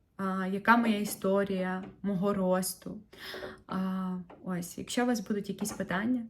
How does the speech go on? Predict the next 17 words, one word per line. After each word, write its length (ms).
пишіть 380
в 80
коментарях. 720
А... 300
Дякую 460
вам 200
за 120
перегляд 460
цього 200
відео. 360
Думаю, 320
що 160
ми 120
стали 360
з 80
вами 280
ближче. 440